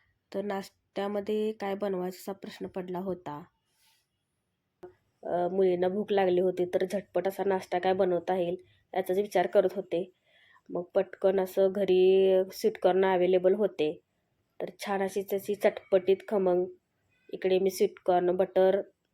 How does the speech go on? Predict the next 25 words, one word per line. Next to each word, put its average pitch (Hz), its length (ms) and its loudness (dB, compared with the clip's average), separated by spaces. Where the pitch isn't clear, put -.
स्वीट 214 200 0
कॉर्न 190 320 0
बटर 185 360 0
मसाला 190 400 0
असं 180 240 -2
इकडे 180 200 -2
बनवलेला 180 540 2
आहे, 170 220 -4
त्याचाच 180 480 -6
आम्ही 180 180 0
इकडे 180 180 -2
नाश्ता 180 340 -2
करतोय. 170 460 -2
तर 175 80 -6
चला, 190 260 2
त्याची 180 300 0
रेसिपी 185 380 0
तुमच्याशी 190 420 -4
शेअर 196 300 2
करते 156 360 -4
मी. 226 220 -4
तर 190 80 -2
आधी 180 240 2
असे 180 220 0
स्वीट 190 240 -2